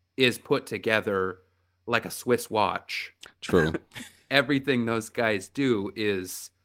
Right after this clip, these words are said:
Speaker 1: tight. And I think that the same themes are being explored of Joker's infatuation with Batman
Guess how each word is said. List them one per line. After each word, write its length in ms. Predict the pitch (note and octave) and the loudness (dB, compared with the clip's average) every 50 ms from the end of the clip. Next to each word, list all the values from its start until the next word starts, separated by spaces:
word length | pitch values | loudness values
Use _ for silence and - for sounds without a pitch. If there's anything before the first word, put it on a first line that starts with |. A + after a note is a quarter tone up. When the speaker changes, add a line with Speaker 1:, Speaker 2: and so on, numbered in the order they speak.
| _ _ _ _ _ _ _ _ _ _ _ _ - | _ _ _ _ _ _ _ _ _ _ _ _ -12
Speaker 1:
tight. 960 | - - B2 A#2+ - _ _ _ _ _ _ - - - _ - - - - _ _ _ _ _ _ _ _ | -4 -2 -2 -2 -2 _ _ _ _ _ _ -10 -10 -10 _ -20 -20 -20 -20 _ _ _ _ _ _ _ _
And 140 | A#2+ B2 B2 | -2 2 2
I 80 | B2 A#2+ | 2 2
think 320 | - C#3+ C#3 C3 - - | 0 -2 -2 -2 -4 -2
that 300 | A2+ A2+ A2 G2+ - _ _ _ _ _ _ _ _ _ _ _ _ _ _ _ _ _ _ | -2 -2 -2 -2 -4 _ _ _ _ _ _ _ _ _ _ _ _ _ _ _ _ _ _
the 160 | A#2 C3+ C3 | -2 -2 0
same 420 | C3 - - D3 C#3 C#3 D3 D#3 | 0 0 0 2 2 2 2 0
themes 440 | C#3+ - - - A2 A2 A2+ A2 A2+ | -4 -6 -6 -4 -2 -2 -2 0 0
are 80 | B2+ A#2 | -2 0
being 240 | G#2+ A#2+ A2 G#2+ G#2+ | 0 0 0 0 -2
explored 680 | G#2+ G#2 - - - G#2+ G2+ G2 G2+ G#2+ C3 C3+ - _ _ _ _ - _ _ _ _ _ | -6 -8 -12 -16 -12 -10 -4 -2 0 0 0 -2 -4 _ _ _ _ -20 _ _ _ _ _
of 120 | G#2 G2+ | -10 -8
Joker's 400 | F#2+ - A#2 A2+ A2 A#2+ A#2 A2+ | -2 2 2 2 4 2 -2 -2
infatuation 760 | A2+ G#2 F#2+ - G#2+ A2+ A2 - - A2+ G#2+ G#2+ - - A#2+ | -2 -6 -4 0 0 0 0 -2 -2 -2 -2 -2 -2 -6 -6
with 200 | A2 G#2+ G2+ - | -6 -6 -6 -6
Batman 600 | - G#2+ G2+ G2+ - G#2+ G#2 G2+ G2+ G2+ G2+ F#2+ | -4 -2 -2 0 -2 -2 -2 -2 -2 -2 -4 -6